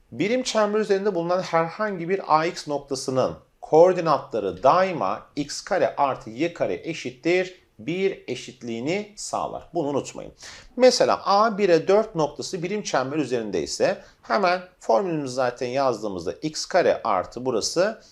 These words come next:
y kare eşittir bir dediğimiz anda zaten nedir? Değerini, A değeri buradan çıkmış olur.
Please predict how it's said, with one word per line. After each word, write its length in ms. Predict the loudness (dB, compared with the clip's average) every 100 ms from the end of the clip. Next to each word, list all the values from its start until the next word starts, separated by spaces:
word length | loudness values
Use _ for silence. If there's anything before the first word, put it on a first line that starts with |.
| _
y 280 | -2 0 0
kare 280 | 0 0 0
eşittir 720 | -6 -6 -8 -8 -6 -6 -4
bir 340 | -2 -2 -2 -14 _ _
dediğimiz 360 | -4 0 -2 0
anda 240 | -2 -2
zaten 560 | 0 0 0 -2 -4 -2
nedir? 400 | -4 -4 -4 -2
Değerini, 640 | 0 0 -2 -2 -2 -2 -12 _ _ _ _ _ -10 0
A 260 | 4 4
değeri 220 | 2 0
buradan 320 | 0 2 2 0
çıkmış 600 | -8 -10 -6 -4 -4 -8
olur. 220 | -14 -18